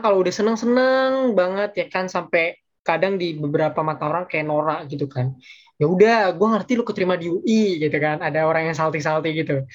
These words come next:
"Iya, gue ngerti lu keterima di U I," gitu. Ada juga orang sebaliknya yang saltinya di selanjutnya gitu. Orang yang sedih berlarut-larut tuh,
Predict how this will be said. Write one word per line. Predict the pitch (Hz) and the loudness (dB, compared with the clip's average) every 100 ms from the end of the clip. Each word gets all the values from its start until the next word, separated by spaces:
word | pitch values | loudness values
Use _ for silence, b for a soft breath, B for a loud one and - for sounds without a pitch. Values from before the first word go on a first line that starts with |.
| B B - | B B 2
"Iya, | 196 190 | 2 4
gue | 202 | 4
ngerti | 202 170 135 214 202 | 2 -4 -4 -2 0
lu | 185 | 0
keterima | 147 165 160 147 | -2 -4 -2 -2
di | 151 | -2
U | 175 | -4
I," | 190 190 180 131 | -4 -2 -2 -4
gitu. | 127 131 147 | -6 -6 0
Ada | 175 | 2
juga | 190 220 285 | 2 2 2
orang | 262 240 | 2 -2
sebaliknya | 202 185 208 254 | 0 0 2 0
yang | 226 220 b b b - | -2 -6 b b b -4
saltinya | 175 175 175 190 202 240 233 - | 0 0 -2 -2 2 2 0 -4
di | 233 156 165 165 175 302 _ | -6 -4 -4 -4 -6 -8 _
selanjutnya | - 165 165 208 220 185 | -6 -4 -2 -2 0 -2
gitu. | 147 139 131 123 - _ - | -4 -6 -6 -6 -10 _ -4
Orang | 151 160 | -2 -2
yang | 156 143 | -4 -4
sedih | 156 170 165 | -4 -2 0
berlarut-larut | 156 156 156 147 156 160 175 | 0 2 0 -2 -4 -4 2
tuh, | 208 214 214 | 4 4 0